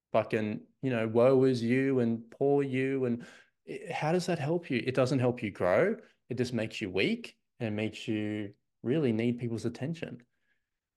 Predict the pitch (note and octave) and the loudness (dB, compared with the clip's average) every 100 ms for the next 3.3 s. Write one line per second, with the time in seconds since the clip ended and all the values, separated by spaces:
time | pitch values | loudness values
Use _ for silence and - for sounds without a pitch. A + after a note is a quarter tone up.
0 | _ _ _ - E3+ - F#3 F#3 F3+ D#3+ | _ _ _ -4 -2 0 0 2 2 2
1 | E3+ F#3+ F3 D3+ C3 A#2 F#2+ E2 - - | 0 0 0 2 2 2 2 0 -2 -10
2 | _ _ D3 - F#3+ G#3+ F#3 D#3+ - F#2 | _ _ -6 0 0 2 2 2 2 2
3 | A#2+ G#3+ | 2 0